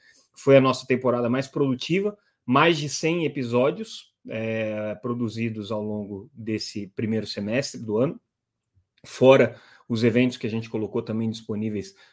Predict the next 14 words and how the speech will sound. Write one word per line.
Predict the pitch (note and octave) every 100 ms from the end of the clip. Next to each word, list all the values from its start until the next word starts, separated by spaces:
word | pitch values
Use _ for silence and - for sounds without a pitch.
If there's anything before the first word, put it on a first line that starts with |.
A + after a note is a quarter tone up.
| -
no | A2
nosso | A2 G#2+ - G#2+ G2+ F#2
portal | A2 G2 G#2 G2+ G#2+ A#2+
no | G#2+ G2+ G2
YouTube, | F#2+ F2+ D#3 F3 F3 F3+ - - _
fora | - B2+ C3 A#2+
também | A#2 A2+ A2+ A#2
entrevistas | B2 A#2+ G#2+ A2 B2+ B2+ G#2+
especiais | - G#2+ - A2 G#2
que | -
o | A2
Teletime | A2 G2+ G#2+ G#2+
Live | G#2 G2+ G2 -
promoveu, | A#2+ C3+ B2+ D#3